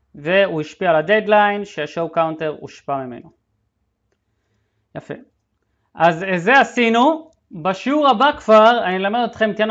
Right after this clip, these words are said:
הזה שנקרא life cycle, מה שאתם מכירים בתור component did mount, component did update שהיה בריאקט הרגיל,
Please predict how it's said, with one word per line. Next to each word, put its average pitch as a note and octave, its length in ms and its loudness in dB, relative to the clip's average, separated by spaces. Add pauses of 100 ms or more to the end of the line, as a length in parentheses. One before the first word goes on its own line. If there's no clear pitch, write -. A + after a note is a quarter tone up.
הזה G3+ 80 -4
שנקרא G3 400 -2
life G#3 340 2
cycle, E3 440 -2
מה E3+ 100 -6
שאתם F3 140 -8
מכירים F3 340 -6
בתור F3 380 -6
component F3 560 -4
did E3 200 -4
mount, F3+ 560 4
component E3 360 -6
did E3 160 -4
update F3+ 400 0
שהיה D#3 220 -2
בריאקט D#3 340 -4
הרגיל, A#3 420 -4